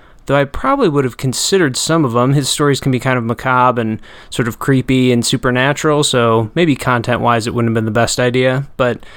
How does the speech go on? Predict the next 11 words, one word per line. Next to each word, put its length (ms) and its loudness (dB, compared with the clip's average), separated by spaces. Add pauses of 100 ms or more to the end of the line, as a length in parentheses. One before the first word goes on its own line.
(200)
then 140 0
again, 500 0 (140)
uh, 160 -8
middle 240 0
schoolers 340 0
are 60 0
drawn 320 0
to 40 -4
stuff 280 -8
like 180 -6
that. 380 -8